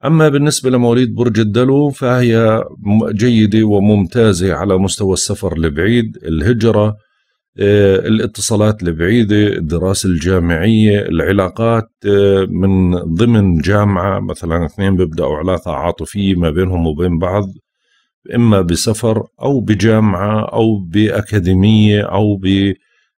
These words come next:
بمؤسسات تعليمية. وبرضو اللي عندهم قضايا قضائية الفترة هاي بصير لصالحهم، أو بتظهر نتائج لصالحهم، أو بتتحول القضية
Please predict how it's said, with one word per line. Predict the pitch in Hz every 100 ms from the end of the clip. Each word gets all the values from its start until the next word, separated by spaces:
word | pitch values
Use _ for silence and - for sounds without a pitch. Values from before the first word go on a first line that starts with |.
| -
بمؤسسات | 101 98 - 101 117 107
تعليمية. | - 82 85 90 120 123 117
وبرضو | - 95 135 139 123
اللي | 110
عندهم | 101 131 117 120
قضايا | 107 101 98 123 131 113
قضائية | 90 101 95 101 - 107 107
الفترة | - - 104 101 107
هاي | 85 95 98
بصير | 95 80 - 110 107 107 _ _ _ _ _ -
لصالحهم، | 92 98 90 - 90 85 90 - - 107 110 104 -
أو | 82 71
بتظهر | - 107 95 98
نتائج | 90 95 101 90 87
لصالحهم، | 82 87 90 92 - 107 87
أو | 95 85
بتتحول | - 92 - 131 123 120
القضية | 98 85 - 92 107 101 101 98